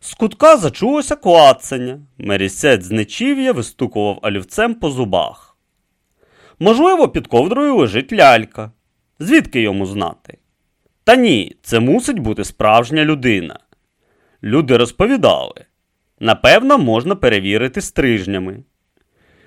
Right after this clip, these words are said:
Він затрусив головою, підняв арбалет і старанно прицілився.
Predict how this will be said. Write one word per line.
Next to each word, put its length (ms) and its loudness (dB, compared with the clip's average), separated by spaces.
Він 320 0
затрусив 540 -6
головою, 800 -2
підняв 380 -2
арбалет 680 -2
і 80 -10
старанно 600 2
прицілився. 880 -8